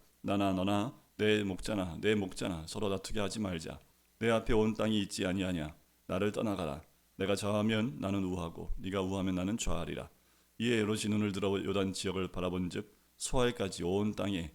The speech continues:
물이 넉넉하니 여호와께서 소돔과 고모라를 멸하시기 전이었으므로 여호와의 동산 같고 애굽 땅과 같았더라.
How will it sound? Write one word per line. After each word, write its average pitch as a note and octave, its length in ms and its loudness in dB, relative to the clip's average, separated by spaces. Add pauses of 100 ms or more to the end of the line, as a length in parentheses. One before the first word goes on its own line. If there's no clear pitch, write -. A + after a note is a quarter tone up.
(160)
물이 G2+ 240 0
넉넉하니 F#2+ 680 -2 (380)
여호와께서 G#2 440 2
소돔과 G#2 640 2 (220)
고모라를 G#2 420 2
멸하시기 G2+ 580 2
전이었으므로 F#2 720 -2 (380)
여호와의 G#2 340 2
동산 G#2+ 380 0
같고 E2+ 500 -6 (280)
애굽 G2 280 -2
땅과 G2 420 -2
같았더라. E2+ 500 -8